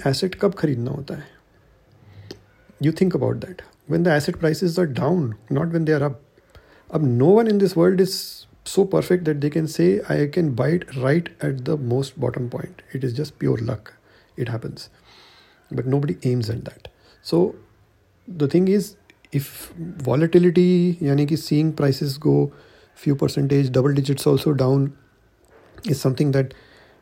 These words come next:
uh, a person cannot digest, then definitely equity investments are not for them.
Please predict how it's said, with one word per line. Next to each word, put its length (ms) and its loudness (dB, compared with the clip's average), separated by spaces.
uh, 200 0
a 40 -6
person 320 -2
cannot 380 -2
digest, 420 0
then 260 0
definitely 480 0
equity 280 0
investments 480 -2
are 60 0
not 240 -4
for 140 -6
them. 180 -8